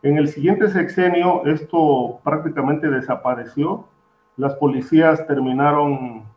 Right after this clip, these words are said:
pues, sueltas, no se siguieron los procesos de profesionalización, de vigilancia, de coordinación, de tal manera que, bueno, eh, de entonces a la fecha, eso es real,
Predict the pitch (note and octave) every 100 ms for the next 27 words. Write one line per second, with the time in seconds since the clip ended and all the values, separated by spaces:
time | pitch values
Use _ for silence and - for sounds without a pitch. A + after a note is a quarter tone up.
0 | _ C3+ B2 - D#3+ F3 F#3+ F#3+ E3 D#3
1 | - - _ _ - C#3 E3+ E3 D#3 D3+
2 | B2+ D#3 D3+ C3 B2 - B2+ - D3 D3+
3 | C3+ B2+ B2+ B2+ A#2+ B2+ A#2+ A#2+ A#2+ -
4 | A#2+ - D3 D3+ D#3+ D3+ A#2+ A#2 - B2
5 | C#3+ D#3 - C#3+ B2+ - B2 B2 B2 A#2
6 | - D3+ D#3+ D#3+ - - _ _ _ _
7 | _ B2+ C#3 E3+ E3 E3 D#3+ F3 - C#3+
8 | D3+ D#3 C3+ A#2+ - B2 B2 A#2+ A#2+ C#3
9 | C3 C3 C3 - F3 G#3 G3 E3+ - C3
10 | C3 - E3 D#3+ - F3+ F#3 - _ _
11 | _ _ _ C#3+ D#3 D#3 D3 D3 C#3+ B2+
12 | C3+ C3 D3 G3 - -